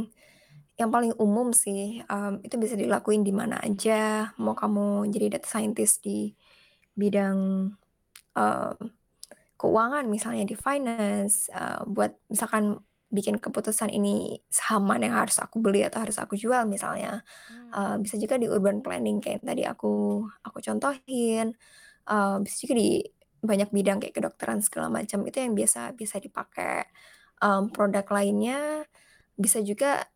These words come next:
Speaker 1: eee, visualization, eee, bikin visualisasi untuk menceritakan sesuatu dan ini sering banget kalau misalkan di sini dipakainya di media-media kayak The New York Times,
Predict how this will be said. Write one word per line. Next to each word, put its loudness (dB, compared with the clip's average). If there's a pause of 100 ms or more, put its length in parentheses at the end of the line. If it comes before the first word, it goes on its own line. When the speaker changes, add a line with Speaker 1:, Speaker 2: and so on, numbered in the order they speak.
(280)
Speaker 1:
eee, 4
visualization, 0
eee, -2 (260)
bikin 2
visualisasi 0 (800)
untuk 2 (840)
menceritakan 0
sesuatu 0
dan 0
ini 0
sering 0
banget 0
kalau -6
misalkan -2
di 0
sini -2
dipakainya -4
di 2
media-media 2
kayak -2 (400)
The 4
New 2
York 0
Times, 2